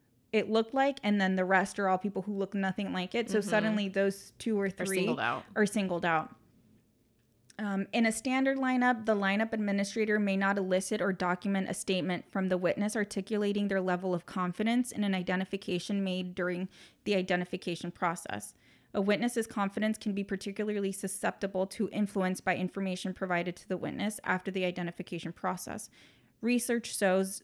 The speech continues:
Speaker 1: that information provided to a witness after an identification suggesting that the witness selected the right person can dramatically, yet artificially, increase the witness's confidence in the identification.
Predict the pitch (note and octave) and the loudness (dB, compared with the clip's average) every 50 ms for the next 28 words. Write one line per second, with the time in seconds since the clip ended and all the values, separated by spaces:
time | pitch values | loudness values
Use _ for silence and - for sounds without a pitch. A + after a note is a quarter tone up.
0 | - G#3+ G3+ F3+ F3 F3 F3 - - - G3+ G3+ - - A#3 A3+ G#3+ G#3+ - A#3 | -6 -2 0 2 2 2 2 0 -2 -2 -2 -2 0 0 0 0 0 0 -2 -4
1 | G#3+ - G#3 F#3+ F3+ F3 F3 F#3+ G3 G3 G3 - G#3+ G3+ F#3 F3+ F3 D#3+ F#3+ F#3+ | -4 -2 -2 0 2 2 4 4 2 0 0 0 0 0 2 2 0 0 0 -2
2 | F#3 - - - F#3 F#3 F#3 - G#3+ A3 A3 G#3+ G#3 G3 G3+ F#3+ F#3 F#3 - G3 | -2 -2 0 0 0 0 0 0 0 2 2 2 2 2 0 0 0 0 -2 -4
3 | G3 - F#3 F3+ F3 - G#3 G3+ F#3+ - G#3 F#3 - G3 F#3 F#3+ - - G3+ G3 | -2 0 0 0 0 0 -2 -4 -2 -2 -4 -2 0 0 -2 -2 -2 -2 0 0
4 | G3 F#3 F3+ - F#3 F3+ F#3+ F#3 - G3+ F#3 - - G3 F#3 F3 - - G3+ F#3+ | 0 0 0 -2 0 0 0 0 0 0 -2 -2 -2 0 0 0 0 -2 -4 -2
5 | G3+ F#3 F3 F3 F3 - - - G3 F#3+ F3+ - A3 A3+ B3 B3 - - - - | -2 0 0 0 -2 -2 -2 -2 -2 -2 -2 -2 -2 -2 -2 -4 -6 -12 -20 -20
6 | _ _ - G#3+ G#3 G3 G3+ G3 G3 F#3+ F#3 F#3 G3 A3+ A3 A3+ - C#4 C#4+ D4 | _ _ -4 -2 -2 0 0 0 0 2 4 4 4 2 0 -4 -4 -4 -2 -2
7 | D4+ D4 C#4+ C4+ - G3 F#3 D#3+ - - F#3+ F3+ - - C4+ B3+ - E4 - - | -2 -2 -4 -6 -4 -4 -2 -2 0 0 -2 -2 -2 -6 -6 -4 -4 -4 -2 0
8 | A#3+ G#3 G3+ G#3+ B3 - - - - - _ _ - G#3+ A3 A3+ A3 - - A3+ | 0 2 2 2 0 -4 -6 -12 -20 -20 _ _ 0 2 4 2 2 0 -2 -2
9 | A3+ A3 - - G#3 F#3+ F#3 F3+ - - G#3 - G#3+ G3 - - - F#3 F#3 F#3 | -2 -2 -2 0 0 2 4 2 2 0 -2 -2 -2 -4 -4 -4 -2 -2 -2 0
10 | - A3 A3+ A#3 A#3+ A#3 - - G3+ G3+ G3 F#3+ F3 F3+ F3+ F3+ E3+ D3+ - - | 0 0 0 0 0 0 -2 0 0 2 2 2 0 0 0 -4 -4 -4 -6 -8
11 | G3 - - E3+ E3 E3 - - - - G#3+ | -8 -6 -6 -4 -4 -6 -8 -10 -8 -8 -8